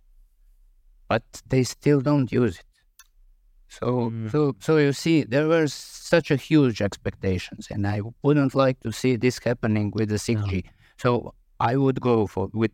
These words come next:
Speaker 1: the bro-, both processes in parallel, definitely, and, and I will try to promote technology, because you never know. Somewhere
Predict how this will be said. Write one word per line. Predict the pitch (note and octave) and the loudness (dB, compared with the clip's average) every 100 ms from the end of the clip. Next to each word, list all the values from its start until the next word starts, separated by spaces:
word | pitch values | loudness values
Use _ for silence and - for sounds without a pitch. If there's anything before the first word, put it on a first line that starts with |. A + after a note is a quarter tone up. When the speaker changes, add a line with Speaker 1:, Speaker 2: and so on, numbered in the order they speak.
| - | -2
Speaker 1:
the | G2+ | -4
bro-, | G2 G2+ F#2 - | 0 -2 -2 -2
both | G#2 - - | -2 -2 -4
processes | G2 G2 G2 - - - - _ _ - | -4 -4 -8 -8 -10 -10 -16 _ _ -6
in | G#2+ F#2+ | -4 -4
parallel, | F#2+ G#2 A#2+ C#3+ C#3 _ - _ - _ _ - | -4 0 2 0 -2 _ -20 _ -20 _ _ -4
definitely, | A#2+ - D#3+ D3+ D3 D3 C#3+ | -4 0 2 2 4 2 2
and, | C3+ C#3+ C#3 C3+ | 0 0 0 0
and | C#3 C#3 C#3 C3 - | -2 0 0 -2 -2
I | C3 | 0
will | C#3+ C#3 | 0 -2
try | - D3+ C#3+ - | 0 0 0 -2
to | C3+ B2 _ _ _ _ _ - | -4 -4 _ _ _ _ _ -2
promote | C3 C#3+ D#3+ A#2+ _ - _ _ _ _ _ _ - | 0 4 2 0 _ -20 _ _ _ _ _ _ -8
technology, | G2+ - G#2 F#2 - | -8 -4 -6 -6 -12
because | - - D3+ C#3+ | -14 -2 0 2
you | D3+ C3+ | 0 0
never | C3+ E3+ D#3+ | -2 0 2
know. | C#3+ D3 A2 D#2+ | 2 0 -2 -8
Somewhere | - - - C3+ C#3 C3+ A#2 A2 | -18 -20 -8 -2 0 2 0 -2